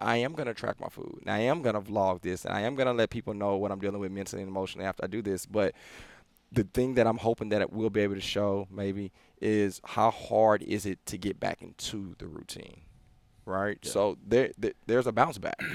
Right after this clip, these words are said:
Speaker 1: <clears throat> right? There's a bounce back mentally and emotionally. I might bounce back, which I, I'm pretty
Speaker 2: Yeah.
Speaker 1: confident I will.
Speaker 2: <laughs>
Speaker 1: But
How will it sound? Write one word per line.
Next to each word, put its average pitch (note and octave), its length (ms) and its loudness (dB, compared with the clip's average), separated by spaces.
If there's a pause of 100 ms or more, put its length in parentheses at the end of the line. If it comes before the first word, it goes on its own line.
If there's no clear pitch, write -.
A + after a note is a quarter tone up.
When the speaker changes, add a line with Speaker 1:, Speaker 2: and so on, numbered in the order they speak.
(140)
Speaker 1:
<clears throat> - 280 -20
right? G#2 260 -4
There's A2 180 -2
a G2+ 40 -4
bounce G#2+ 300 0
back G2+ 240 4
mentally G#2 360 -6
and F#2+ 100 -6
emotionally. G2 500 -4 (240)
I - 80 -2
might A#2+ 260 0
bounce G2+ 240 -2
back, F#2+ 200 -2
which C3 120 -8
I, F#2+ 140 -2 (100)
I'm G2 140 -2 (240)
pretty F#2+ 160 -4
Speaker 2:
Yeah. - 60 -2
Speaker 1:
confident F2+ 300 -4
I - 20 -4
will. G2+ 320 0
Speaker 2:
<laughs> - 40 -14 (320)
Speaker 1:
But A2+ 240 6